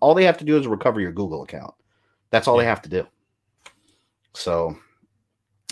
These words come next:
Speaker 1: I don't know. Incredibly stressful situation. <sighs> It's just, it's so important to protect yourself and also to help others and educate others because, you know, you,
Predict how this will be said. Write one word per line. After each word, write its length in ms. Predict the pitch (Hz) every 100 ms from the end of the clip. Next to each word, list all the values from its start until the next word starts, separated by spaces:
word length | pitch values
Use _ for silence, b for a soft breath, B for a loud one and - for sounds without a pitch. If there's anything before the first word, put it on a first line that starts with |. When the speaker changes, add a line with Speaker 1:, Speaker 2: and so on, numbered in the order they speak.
| -
Speaker 1:
I 80 | 107
don't 100 | 104
know. 140 | 82 -
Incredibly 480 | 117 113 160 156 143
stressful 380 | - 131 - 123
situation. 760 | 131 - 104 92 - 95 90 b
<sighs> 40 | b b b b b _ _ _ _ - B B - -
It's 420 | 90 - 110 -
just, 300 | 127 107 -
it's 180 | 110 95
so 240 | - 131
important 320 | 110 104 90 78
to 40 |
protect 320 | 80 85 80
yourself 400 | 76 - 76 73 _ _ _ _ _
and 220 | 110 104 101
also 400 | 113 117 - 104
to 80 | 90
help 240 | 95 87
others 300 | 90 85 82
and 100 | 82
educate 380 | 85 - 90 80
others 340 | 76 78 -
because, 640 | - 80 85 78 73 - - _ _ _ _ _ _
you 80 | 80
know, 480 | 80 80 78 80 76
you, 340 | - 87 95